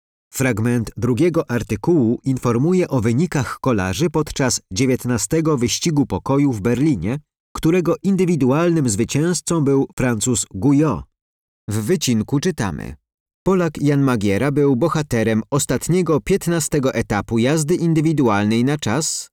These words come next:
etapu, który prowadził ze Strausberga do Berlina i wynosił czterdzieści dwa kilometry. Magiera okazał się pierwszej wody sprinterem i wszystkich rywali pozostawił daleko w tyle.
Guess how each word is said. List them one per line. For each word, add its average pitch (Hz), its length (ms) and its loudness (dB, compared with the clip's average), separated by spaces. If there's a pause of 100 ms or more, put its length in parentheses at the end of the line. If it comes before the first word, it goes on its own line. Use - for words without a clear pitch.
(120)
etapu, 151 400 0
który 196 300 0
prowadził 120 540 0
ze 123 220 0
Strausberga 120 800 0
do 104 120 0
Berlina 117 560 0 (280)
i 131 180 2
wynosił 160 500 2
czterdzieści 147 600 -2
dwa 95 200 -2
kilometry. 110 720 -2 (520)
Magiera 165 420 0
okazał 170 400 0
się 143 180 0
pierwszej 156 540 0
wody 131 240 0
sprinterem 113 720 -2
i 117 120 -4
wszystkich - 580 -2
rywali 117 480 -2
pozostawił 147 640 0
daleko 107 400 -2
w - 60 -10
tyle. 78 360 -4